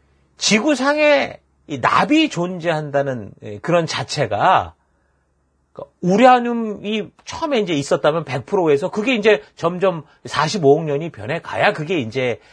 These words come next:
납이 되는 거 아닙니까? 그러니까 우라늄 백 프로에서 오십 프로가 납으로 변화되고 오십 프로가 남을 때까지의 반감기가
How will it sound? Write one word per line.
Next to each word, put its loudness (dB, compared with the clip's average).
납이 -2
되는 0
거 -6
아닙니까? -14
그러니까 2
우라늄 4
백 -6
프로에서 -4
오십 -4
프로가 -2
납으로 2
변화되고 -2
오십 -2
프로가 2
남을 -2
때까지의 -2
반감기가 0